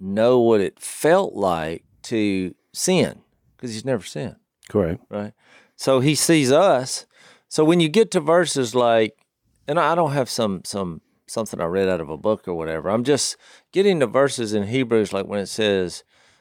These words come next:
Speaker 1: "Jesus can help us because he was tempted in every way just as we are, yet was without sin."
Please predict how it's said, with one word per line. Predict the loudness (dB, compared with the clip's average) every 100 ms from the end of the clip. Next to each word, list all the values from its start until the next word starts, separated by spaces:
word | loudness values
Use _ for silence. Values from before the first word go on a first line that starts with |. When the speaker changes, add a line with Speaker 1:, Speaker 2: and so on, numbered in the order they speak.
| _ _ _ _ _
Speaker 1:
"Jesus | -2 2 2 2 2 -2 -6 -12
can | -8 -8
help | -8 -2 -2 -2 -6
us | -6 -6
because | -12 -14 -6 -6 -4
he | -4
was | -4 -6 _
tempted | -8 -6 -6 -6 -6
in | -4 0
every | 0 0 -2
way | 2 2 2 0
just | -2 -4 -4
as | -8
we | -2 2
are, | 2 2 0
yet | -2 -2
was | -6 -6
without | -2 0 0 -4
sin." | -6 -6